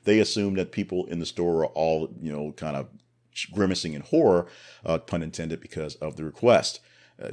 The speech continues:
you can go to the link and see the video and see what went down with this one. Now, check out what we have to tease for tomorrow, 'cause we are a bunch of teases.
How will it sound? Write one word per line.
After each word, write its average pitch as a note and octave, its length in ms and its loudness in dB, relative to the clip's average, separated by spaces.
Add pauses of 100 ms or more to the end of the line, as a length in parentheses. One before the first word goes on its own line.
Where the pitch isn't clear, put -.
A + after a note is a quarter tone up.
you E2 120 -12
can - 120 -20
go D#2+ 160 -6
to D#2 140 -10
the D#2 60 -10
link D#2 280 -10
and D2+ 220 -8
see F#2 240 -4
the E2 100 -6
video D2 460 -8
and C#2 200 -12
see D2 400 -10
what D2 280 -12
went D2 240 -14
down C2+ 320 -10
with B1+ 160 -18
this - 260 -12
one. - 220 -20 (480)
Now, E2 320 -6 (140)
check F2+ 280 -4
out E2 220 -2
what E2 140 -6
we D2+ 100 -10
have C#2 240 -6
to - 100 -14
tease - 420 -12
for - 120 -20
tomorrow, - 400 -14
'cause - 280 -16
we G3 120 -6
are C#3 60 -4
a F2 40 -6
bunch - 220 -14
of - 80 -20
teases. - 480 -10